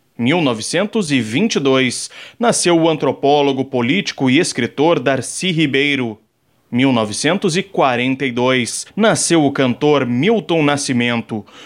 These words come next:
um dos mais influentes e talentosos músicos da música popular brasileira. Fez parte do Clube da Esquina.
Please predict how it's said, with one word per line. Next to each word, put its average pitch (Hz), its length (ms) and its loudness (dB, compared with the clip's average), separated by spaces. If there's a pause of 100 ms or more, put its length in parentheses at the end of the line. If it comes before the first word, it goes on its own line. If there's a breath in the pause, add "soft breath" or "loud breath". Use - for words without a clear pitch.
(140 loud breath)
um 120 140 0
dos 131 160 0
mais 135 380 0
influentes 151 680 -2
e 160 80 2
talentosos 139 920 0
músicos 175 720 0 (200 loud breath)
da 143 220 0
música 160 540 0
popular 139 440 0
brasileira. 143 760 0 (260 loud breath)
Fez 202 240 -2
parte 214 380 -2
do 180 100 -2
Clube 226 380 0
da 208 100 4
Esquina. 131 600 0